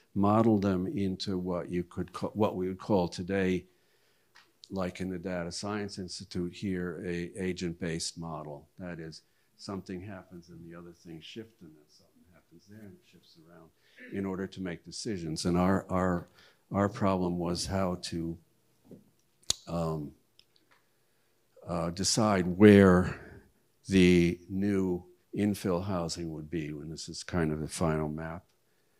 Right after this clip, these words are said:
Um, and here we are.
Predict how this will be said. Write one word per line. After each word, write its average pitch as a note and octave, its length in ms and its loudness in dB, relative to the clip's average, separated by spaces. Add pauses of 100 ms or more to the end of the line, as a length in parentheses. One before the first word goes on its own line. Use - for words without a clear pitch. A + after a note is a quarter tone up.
(720)
Um, D#2+ 440 -12 (920)
and D#2+ 320 -10
here E2+ 280 -8
we D#2+ 260 -10
are. D#2 360 -12